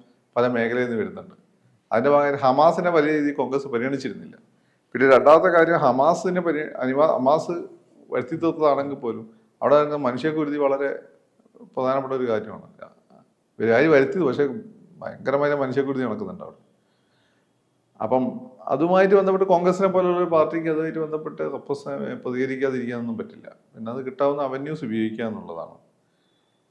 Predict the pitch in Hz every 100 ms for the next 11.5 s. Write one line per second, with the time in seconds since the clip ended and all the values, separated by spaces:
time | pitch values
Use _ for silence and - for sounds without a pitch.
0 | _ _ 110 120 127 127 156 196 196 165
1 | 170 180 202 214 202 202 202 196 196 196
2 | - 170 180 175 165 180 180 170 170 170
3 | 165 156 151 151 165 165 165 165 165 151
4 | 160 165 156 151 170 147 151 147 143 151
5 | 143 147 143 110 117 143 123 139 180 180
6 | 175 165 160 151 180 214 196 190 160 160
7 | 151 160 170 175 147 151 165 - 131 135
8 | 165 165 160 156 160 147 139 139 139 131
9 | - - _ _ _ _ 113 110 113 117
10 | 123 135 131 123 127 120 113 113 131 147
11 | 151 131 127 113 -